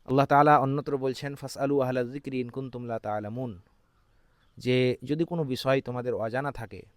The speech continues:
তাহলে যারা জ্ঞানী, যারা সেই বিষয়ে জ্ঞাত, তাদের কাছ থেকে জেনে নাও।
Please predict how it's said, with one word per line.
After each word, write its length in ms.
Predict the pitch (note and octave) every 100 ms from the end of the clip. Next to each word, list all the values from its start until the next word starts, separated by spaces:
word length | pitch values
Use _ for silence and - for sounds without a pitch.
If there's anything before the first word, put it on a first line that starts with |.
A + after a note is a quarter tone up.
| _
তাহলে 420 | A#2 C3 C3+ C3
যারা 240 | A#2 A#2
জ্ঞানী, 340 | A2 A#2 C3 G#2 - _ _ _ _ _ _ _ _ _ -
যারা 200 | C#3 C#3+
সেই 200 | - D3+
বিষয়ে 340 | D3 D3+ C#3+
জ্ঞাত, 360 | A#2+ A#2+ - F#2+ - _
তাদের 220 | A#2+ C3
কাছ 200 | B2+ B2
থেকে 220 | - B2+ A#2+
জেনে 220 | A2+ G2+
নাও। 180 | F2+